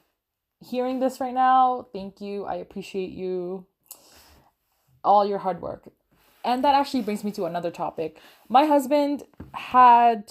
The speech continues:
to quit, or rather, was let go from his corporate job because he had to always stay home with me because I was depressed.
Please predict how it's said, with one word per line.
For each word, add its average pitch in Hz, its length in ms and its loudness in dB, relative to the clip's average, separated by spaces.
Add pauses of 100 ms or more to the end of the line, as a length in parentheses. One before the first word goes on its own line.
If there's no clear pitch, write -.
to 208 460 -6
quit, - 500 -6 (120)
or 170 340 -6 (140)
rather, 185 500 -2
was 196 220 0
let 208 220 4
go 185 200 2
from 196 180 -10
his 180 180 -10
corporate 330 420 -2
job 214 360 2
because 220 340 -10
he 208 180 -10
had 220 300 -6
to - 200 -8
always 220 380 -2
stay 262 240 -6
home 294 320 -2
with 262 160 -4
me 226 640 -2 (920)
because 247 440 4
I 277 140 6
was 269 180 2
depressed. - 800 -2